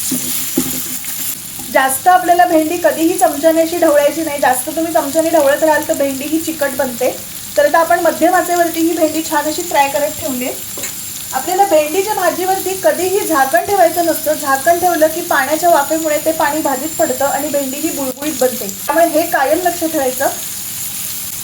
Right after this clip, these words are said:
जे नवशिके आहेत त्यांच्यासाठी ही खास टीप आहे. Generally आपल्याला हे माहितीच असतं, पण तरीही मी सांगते, भेंडीच्या भाजीवरती अजिबात झाकण ठेवायचं नाही, म्हणजे त्याच्यावरचं जे पाणी असतं ते भाजीत पडत नाही आणि मग भेंडी आपली बुळबुळीत बनत नाही.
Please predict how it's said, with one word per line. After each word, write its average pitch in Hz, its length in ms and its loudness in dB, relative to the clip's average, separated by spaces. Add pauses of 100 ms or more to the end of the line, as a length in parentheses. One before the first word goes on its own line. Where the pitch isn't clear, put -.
(140)
जे 302 160 -2
नवशिके 311 420 -2
आहेत 339 180 0
त्यांच्यासाठी 320 500 -2
ही 349 160 2
खास 302 280 0
टीप 302 200 -2
आहे. 285 120 2 (100)
Generally 294 360 2
आपल्याला 311 360 2
हे 339 100 0
माहितीच 294 400 -4
असतं, 262 280 -2 (500)
पण 302 160 2
तरीही 320 260 4
मी 370 140 -2
सांगते, 277 340 -2 (140)
भेंडीच्या 294 440 -2
भाजीवरती 320 540 0
अजिबात 302 360 2
झाकण 302 360 -2
ठेवायचं 269 380 0
नाही, 254 120 0 (420)
म्हणजे 311 180 -2
त्याच्यावरचं 339 460 4
जे 359 120 -2 (100)
पाणी 302 320 0
असतं 349 200 -2
ते 330 120 -4
भाजीत 302 380 -4
पडत 294 300 2
नाही 262 160 -4 (100)
आणि 285 140 -2
मग 339 180 0
भेंडी 277 300 0
आपली 311 240 -2
बुळबुळीत 285 420 -2
बनत 247 340 -2
नाही. 202 140 -4